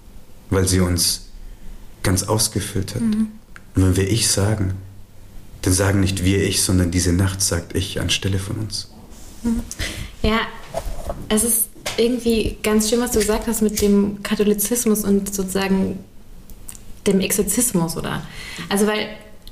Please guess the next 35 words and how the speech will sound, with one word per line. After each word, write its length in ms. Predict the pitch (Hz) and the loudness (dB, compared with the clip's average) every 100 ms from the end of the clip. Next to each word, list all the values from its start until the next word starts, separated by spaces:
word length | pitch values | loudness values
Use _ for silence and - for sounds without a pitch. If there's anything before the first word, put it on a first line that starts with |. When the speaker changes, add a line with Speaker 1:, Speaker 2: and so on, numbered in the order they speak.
| - | -4
Speaker 2:
dieses 380 | 196 226 233 233 | 2 4 2 -2
Buch, 300 | - 240 294 | 0 2 2
das 160 | 302 220 | 2 2
habe 140 | 226 | 2
ich 80 | 233 | 2
jetzt 340 | 220 - - - | 0 -2 -6 -2
zweimal 340 | 214 233 220 | 2 4 4
gelesen 300 | 190 220 240 | 4 4 4
in 100 | 208 | 4
den 120 | 196 | 4
letzten 380 | 190 202 - 208 | 4 2 0 0
zwei 360 | 202 - 196 190 | 0 0 -2 0
Wochen. 480 | 190 208 202 226 - - - - - - - | 0 2 4 4 -2 -14 -16 -16 -18 -6 2
Und 380 | 220 220 214 - - - - - - - - - - - - | 4 6 4 -2 -14 -20 -20 -20 -18 -18 -16 -16 -16 -12 0
ich 220 | 214 214 | 0 2
hatte 200 | 240 240 | 0 2
selten, 640 | 220 220 226 269 285 254 | 2 4 4 4 4 4
dass 180 | 220 214 | 4 4
mich 220 | 208 202 | 4 4
so 120 | - 220 | 4 6
ein 180 | 208 | 6
Buch 260 | 202 240 254 | 4 2 2
so, 400 | - 208 196 - - | 0 0 0 -2 -4
ähm, 580 | 196 190 190 190 190 185 - - - - | 0 4 6 6 4 0 -10 -18 -6 2
haunted, 420 | 214 240 185 - | 2 4 2 0
also 200 | 190 180 | 0 2
so 140 | 180 | 4
jagt, 640 | 190 180 202 175 - - - | 4 4 2 0 -4 -4 0
die 140 | 185 | 0
ganze 420 | 202 208 233 202 | 2 2 2 0
Zeit 400 | - - 214 208 | -4 0 2 2
wieder 160 | 208 202 | 4 2
hersucht, 680 | 190 202 214 202 175 180 - | 2 2 2 2 0 0 0
so 240 | 196 180 185 - - - | 2 2 0 -8 -16 -10
einnimmt. 640 | - 214 214 196 180 185 | 0 4 6 6 4 4